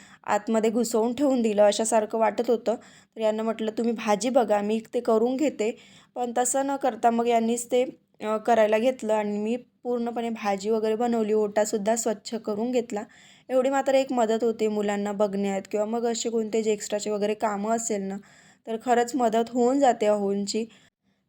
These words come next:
तर ना एवढं सगळं काम होतपर्यंत भाजी बघू शकता तुम्ही किती तेल सुटतपर्यंत मस्त असा आपला जो मसाला आहे तो रेडी झाला. आणि त्याच्यानंतर मी याच्यामध्ये आपले जे सुके मसाले असते ना ते मी ॲड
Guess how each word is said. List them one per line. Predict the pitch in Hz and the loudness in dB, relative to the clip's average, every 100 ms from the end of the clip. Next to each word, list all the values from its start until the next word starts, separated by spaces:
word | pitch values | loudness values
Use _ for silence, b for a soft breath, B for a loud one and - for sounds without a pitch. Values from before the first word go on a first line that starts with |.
| _ 254 | _ 2
तर | 269 | 4
ना | 262 269 | 4 4
एवढं | 262 233 240 | 4 6 4
सगळं | 262 240 196 214 214 | 2 0 2 2 4
काम | 226 226 254 | 4 6 6
होतपर्यंत | 247 226 - 233 208 208 214 | 4 2 2 2 4 2 0
भाजी | 208 233 196 220 | 0 0 0 2
बघू | 220 214 | 4 2
शकता | 233 233 - 220 | 2 0 0 0
तुम्ही | 226 220 220 | 2 0 0
किती | 254 277 277 269 | 0 0 2 6
तेल | 240 262 | 6 6
सुटतपर्यंत | 262 240 233 233 226 214 220 | 0 -2 -2 0 -2 -2 -2
मस्त | 226 220 - - | 0 0 -2 -4
असा | 277 240 240 | -2 0 0
आपला | 226 226 214 | 0 2 4
जो | 214 | 4
मसाला | 240 226 - 214 220 | 4 2 2 2 2
आहे | 214 208 | 0 -4
तो | 202 226 | 0 2
रेडी | 226 202 214 | 4 2 2
झाला. | 240 220 208 B B B B B | 0 0 0 B B B B B
आणि | 233 240 269 285 | -4 0 0 2
त्याच्यानंतर | 262 233 269 269 233 233 247 | 4 4 2 -2 0 0 0
मी | 269 | 2
याच्यामध्ये | 254 233 226 214 220 | 0 0 0 0 2
आपले | 208 208 202 | 2 2 -2
जे | 202 220 | 0 -2
सुके | 233 226 220 | -2 -4 -4
मसाले | 226 220 226 233 | -4 -4 -2 -4
असते | 233 - 208 | -6 -8 -10
ना | 202 | -6
ते | 220 220 | -4 -2
मी | 233 | -2
ॲड | 208 202 | -2 -4